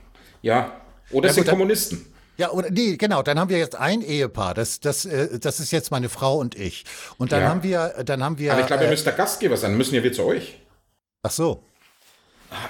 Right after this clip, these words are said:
Speaker 1: nee, nee, also da, das Gastgeberpaar muss verheiratet sein.
Speaker 2: Das wird nicht so streng gehandhabt. Wir, wir kommen als
Speaker 1: Das
Speaker 2: Ehepaar
Speaker 1: sagst du.
Speaker 2: zu euch. Und, äh, dann können wir ein Kind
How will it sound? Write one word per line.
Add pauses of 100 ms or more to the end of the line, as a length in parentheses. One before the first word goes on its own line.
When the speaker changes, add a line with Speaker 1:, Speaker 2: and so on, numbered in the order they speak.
Speaker 1:
nee,
nee,
also
da, (100)
das
Gastgeberpaar
muss
verheiratet
sein.
Speaker 2:
Das
wird
nicht
so (120)
streng
gehandhabt. (280)
Wir,
wir
kommen
als
Speaker 1:
Das
Speaker 2:
Ehepaar
Speaker 1:
sagst
du.
Speaker 2:
zu
euch.
Und,
äh,
dann
können
wir
ein
Kind